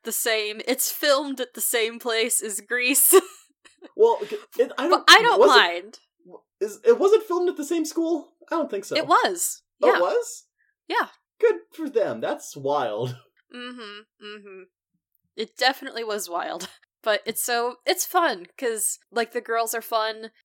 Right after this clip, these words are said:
Speaker 1: There's the parts where, like, it's like Kurt gets Rizzo's lines and Santana gets Rizzo's part of, like,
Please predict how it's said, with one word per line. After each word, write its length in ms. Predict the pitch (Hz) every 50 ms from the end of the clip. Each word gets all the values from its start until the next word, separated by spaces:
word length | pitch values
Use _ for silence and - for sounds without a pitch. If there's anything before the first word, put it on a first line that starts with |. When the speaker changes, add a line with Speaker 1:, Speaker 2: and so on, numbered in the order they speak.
| _ -
Speaker 1:
There's 160 | 233 233 240
the 100 | 233 233
parts 340 | 226 - 240 214 214 214 -
where, 200 | 233 220 214 208 208
like, 340 | 202 190 190 185 - - _ _ _ _ _ -
it's 120 | 233 -
like 240 | 254 226 208 - _
Kurt 320 | - - 277 269 269 240 220
gets 200 | 247 247 - 233
Rizzo's 460 | 196 220 220 220 214 220 214 208 220
lines 340 | 202 196 190 196 196 190 208
and 100 | 220 -
Santana 460 | - 214 208 190 196 226 220 208 214
gets 220 | 214 202 - - 220
Rizzo's 320 | 208 208 208 202 196 -
part 360 | - - - 190 185 196 180
of, 180 | 190 202 196 -
like, 320 | 190 180 185 - - _